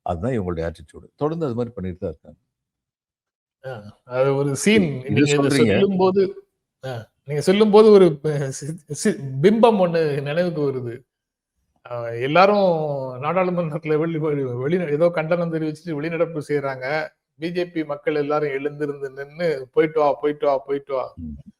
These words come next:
Speaker 2: உங்களுக்கு இங்க இடமே இனிமே கிடைக்காது.
Speaker 1: ம்.
Speaker 2: அ, அ, நாங்க மட்டுமே இருக்கும் அவையாக இது இருக்குங்கிற" மாதிரி ஒரு எகத்தாளமாகன்னு தமிழ்ல சொல்லுவாங்களே, அந்த மாதிரி
Speaker 1: ம்.
Speaker 2: அனுப்புறாங்க வெளியில.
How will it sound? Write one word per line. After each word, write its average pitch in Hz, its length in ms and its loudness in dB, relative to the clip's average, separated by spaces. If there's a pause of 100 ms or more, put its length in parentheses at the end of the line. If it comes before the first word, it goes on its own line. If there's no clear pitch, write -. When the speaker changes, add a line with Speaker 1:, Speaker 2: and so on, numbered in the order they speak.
(100)
Speaker 2:
உங்களுக்கு 131 440 -4
இங்க 135 180 -2
இடமே 156 340 2
இனிமே 143 260 -4
கிடைக்காது. 131 760 -2 (400)
Speaker 1:
ம். 78 80 -20 (640)
Speaker 2:
அ, 131 200 -6
அ, 117 280 -10
நாங்க 135 240 -6
மட்டுமே 147 520 -2
இருக்கும் 135 320 0
அவையாக 135 480 2
இது 131 200 0
இருக்குங்கிற" 127 600 -6
மாதிரி 131 480 -2 (640)
ஒரு 117 680 -10 (560)
எகத்தாளமாகன்னு 156 1160 4
தமிழ்ல 135 420 -4
சொல்லுவாங்களே, 123 600 -2
அந்த 117 220 -4
மாதிரி 135 360 0
Speaker 1:
ம். 123 140 -2
Speaker 2:
அனுப்புறாங்க 113 480 -8
வெளியில. 104 200 -14